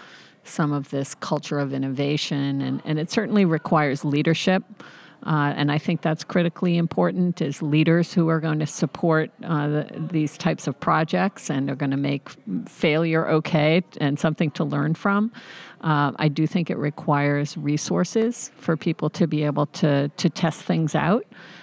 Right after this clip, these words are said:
uh, and to pilot them. And then it requires,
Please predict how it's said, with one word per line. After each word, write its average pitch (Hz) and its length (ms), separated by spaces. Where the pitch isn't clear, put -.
uh, 156 280
and 147 160
to - 100
pilot 156 480
them. 196 280
And 160 160
then 151 120
it 160 100
requires, 151 920